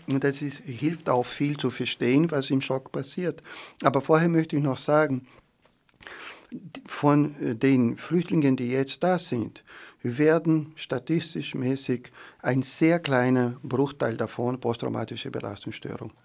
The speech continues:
entwickeln. Ja, die posttraumatische Belastungsstörung ist eine Krankheit.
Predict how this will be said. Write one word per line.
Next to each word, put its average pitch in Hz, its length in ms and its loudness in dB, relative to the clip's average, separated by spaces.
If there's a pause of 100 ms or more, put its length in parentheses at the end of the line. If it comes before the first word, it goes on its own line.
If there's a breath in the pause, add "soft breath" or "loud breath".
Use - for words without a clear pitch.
entwickeln. 117 540 -4 (520 loud breath)
Ja, 135 120 -4 (300 loud breath)
die - 40 -2
posttraumatische 131 600 6
Belastungsstörung 127 640 2
ist 135 80 -4
eine 127 220 6
Krankheit. 127 640 2